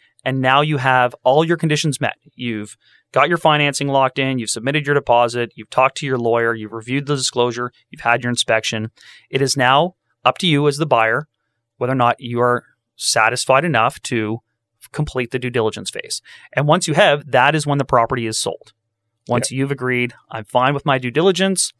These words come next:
Speaker 1: my date is here, I'm gonna lock the deal in," and the property is sold.
Speaker 2: Marked as sold at that point, yeah.
Speaker 1: Yeah, it's marked as sold and put in the system.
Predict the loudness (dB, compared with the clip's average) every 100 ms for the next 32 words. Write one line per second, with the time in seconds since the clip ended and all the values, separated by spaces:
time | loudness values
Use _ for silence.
0 | _ _ _ -4 -4 -2 -2 -2 -2 -4
1 | 0 2 0 -2 -8 -2 0 0 -2 -6
2 | -2 0 -2 -4 _ _ -14 0 0 0
3 | -4 -4 -4 -10 _ _ 2 2 2 -2
4 | 0 0 -2 -6 -6 -16 -16 2 4 4
5 | 2 0 0 0 2 2 0 0 0 -2
6 | -4 -6